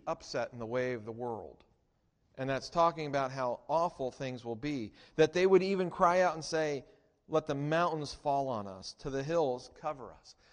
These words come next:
Now that's a quote from Hosea, and it is a quote about God's judgment. It's a quote about the people saying, "I wish I were dead, that I wasn't going to have to live through any more of this. May the mountains just fall on me.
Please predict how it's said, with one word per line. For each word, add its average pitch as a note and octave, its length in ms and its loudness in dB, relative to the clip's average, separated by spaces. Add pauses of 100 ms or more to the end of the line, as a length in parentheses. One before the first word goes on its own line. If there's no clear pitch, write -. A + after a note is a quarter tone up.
(120)
Now D#3 160 0
that's F3+ 360 0
a D#3+ 60 0
quote F3+ 480 0
from D3 140 -6
Hosea, C#3+ 580 -6 (1000)
and D#3 160 0
it D#3+ 100 2
is C#3+ 140 -4
a C#3 40 -8
quote F#3+ 420 0
about C#3+ 400 -2
God's C#3 300 -2
judgment. C3 460 -6 (580)
It's F3+ 200 -2
a B2+ 40 -14
quote G3+ 340 2
about F3 300 2
the D#3+ 80 -4
people F#3 360 -4
saying, E3 400 -2
"I D#3 140 -2
wish F3 260 -6
I D3+ 120 -2
were D3+ 180 -6
dead, C3+ 360 -4
that A#2+ 100 -8
I A#2+ 60 -2
wasn't C3 360 -6
going B2+ 220 -8
to A#2+ 60 -8
have B2 160 -10
to A#2 80 -10
live B2 220 -6
through C#3+ 260 -4
any A#2 140 -8
more B2+ 240 -2
of A#2+ 80 -4
this. F#2+ 240 -12 (240)
May E3+ 220 0
the D#3+ 120 0
mountains F3+ 460 -2
just - 380 -8
fall D3+ 260 6
on A2+ 240 -6
me. - 180 -20